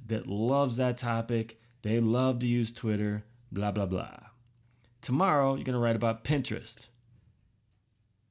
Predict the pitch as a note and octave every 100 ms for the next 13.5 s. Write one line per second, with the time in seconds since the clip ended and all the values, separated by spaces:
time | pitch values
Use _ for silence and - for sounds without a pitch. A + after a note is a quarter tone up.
0 | _ G#2 F2+ A#2+ C3 B2 A#2+ A#2+ A#2 A2+
1 | - G#3+ G#3+ D#3 C3+ C#3+ C3 B2 A2+ -
2 | G3+ D3 C3 C3 - _ _ _ _ _
3 | - B2+ C3 C3+ B2+ G#2 _ _ _ -
4 | - C#3 A#2+ E2 - A2 _ _ _ _
5 | G2+ F#2+ G2+ A3 A#3 - G2 - - -
6 | _ - G2+ G#2 G2+ G#2+ A#2 A#2 - F#2+
7 | F2 E2+ F2 E2+ - _ _ _ _ _
8 | _ _ _ _ A#2 B2+ A#2+ C3 B2+ G#2+
9 | A#2 D3+ D3 C#3+ B2+ - E3 D3+ - C3
10 | D3 B2+ D3+ C#3+ G#3 F3+ E3 D#3 C#3+ D3
11 | C#3+ A2+ C3 C3 C#3 C3 B2 B2 - B2
12 | B2 A#2 B2+ B2+ - - A#2+ A2 A2+ G#2+
13 | B2+ A#2+ - - -